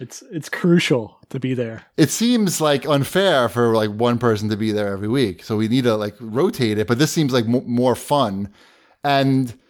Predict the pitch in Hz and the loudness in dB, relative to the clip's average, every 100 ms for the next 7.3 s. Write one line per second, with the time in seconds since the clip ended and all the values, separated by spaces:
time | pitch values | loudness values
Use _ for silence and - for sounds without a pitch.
0 | _ _ _ 131 160 190 - 170 151 - | _ _ _ 0 2 0 0 2 2 2
1 | 320 - 160 131 123 127 143 147 131 123 | -2 2 2 4 2 2 2 2 2 2
2 | 120 120 _ _ _ _ _ _ _ - | 0 -4 _ _ _ _ _ _ _ -8
3 | 117 139 123 135 127 135 208 175 131 127 | 0 0 2 0 2 2 2 4 4 2
4 | 131 151 147 214 180 - 254 226 214 208 | 2 2 2 2 2 2 2 2 2 2
5 | 208 202 262 302 147 104 - 104 95 - | 2 2 2 2 2 0 0 -4 -4 -10
6 | _ - 151 190 202 185 226 269 185 139 | _ -4 0 2 2 2 0 0 0 2
7 | 127 - 170 | 2 0 -2